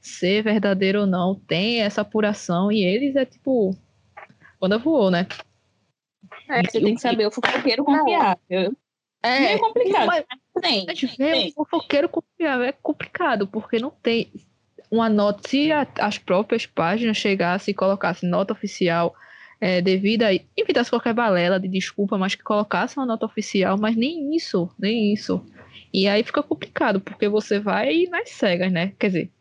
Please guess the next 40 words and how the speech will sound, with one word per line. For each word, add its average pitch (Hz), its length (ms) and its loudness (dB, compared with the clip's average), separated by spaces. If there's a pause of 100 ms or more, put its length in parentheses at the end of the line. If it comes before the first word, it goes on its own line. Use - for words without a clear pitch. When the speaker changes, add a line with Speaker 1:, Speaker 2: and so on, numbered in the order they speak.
Speaker 1:
quem 220 180 0
começa 240 600 0
fica - 240 -6
nas 294 140 -4
Speaker 3:
Não. 339 100 0
Speaker 1:
cegas, 214 260 0
fica, - 280 -2 (580)
o 226 100 -6
que 262 240 -2
é 226 160 2
verdade? 190 540 0
Speaker 3:
É 247 160 0
muito 254 180 -4
difícil. 262 1200 -4
E 262 100 2
ainda 269 280 2
pra 294 280 2
piorar, 320 840 2
tem 294 200 0
os 285 180 -2
fofoqueiros 269 840 0
que 247 160 -6
dão 226 280 2
as 220 120 0
notícias 214 340 2
Speaker 1:
Justamente. 247 360 -2
Speaker 3:
real, 220 420 2 (180)
real, 220 420 -2
que 359 100 0
ainda 302 180 2
é 294 60 2
brigado 269 680 0
com 320 180 2
atores. 285 640 0
Então 262 380 -2
tem 269 120 0
Speaker 1:
<laughs> 262 540 2
Speaker 3:
atores 269 380 2
que - 80 -2
eles 294 120 -2